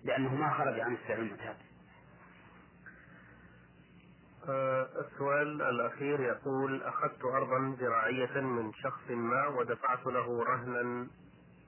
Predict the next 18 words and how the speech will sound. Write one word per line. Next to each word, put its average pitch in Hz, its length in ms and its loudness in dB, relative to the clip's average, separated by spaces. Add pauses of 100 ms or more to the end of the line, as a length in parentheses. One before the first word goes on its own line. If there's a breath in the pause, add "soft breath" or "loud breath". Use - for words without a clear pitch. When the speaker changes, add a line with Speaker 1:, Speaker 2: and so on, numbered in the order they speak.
(260)
Speaker 2:
فيها 127 340 0
قدره 127 640 -4
خمسة 127 680 -2
آلاف 120 300 0
ريال 123 380 0
لمدة 127 420 -2
ثلاث 123 460 -2 (180)
سنين، 120 300 -2 (1160 loud breath)
وزرعتها 139 720 4
تلك 143 320 -2
المدة 135 480 2
وحصدت 127 580 -2
ثمارها 131 640 2
لنفسي 143 520 0
ولم 135 300 2
أعطه 127 360 2
شيئا 131 440 -2
منها، 117 420 -2